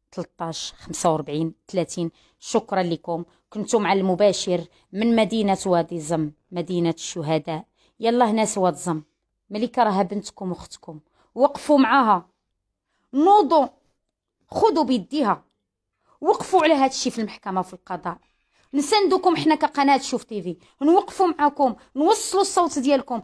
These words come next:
نتبعوا معاكم القضية د ملكة، لأن كنحسوا بأن كاينة شبكة إجرامية وخصها طيح. حنا معاكم، يلا نديروا يد في يد.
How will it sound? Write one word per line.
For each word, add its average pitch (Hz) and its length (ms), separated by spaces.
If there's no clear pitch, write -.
نتبعوا 294 440
معاكم 277 360
القضية 220 460
د 180 80
ملكة، 165 400
لأن 190 240
كنحسوا 202 520
بأن 165 260
كاينة 170 260
شبكة - 440
إجرامية 170 420
وخصها - 340
طيح. - 280
حنا 294 200
معاكم، 220 400
يلا 427 220
نديروا 247 320
يد 226 200
في - 160
يد. - 160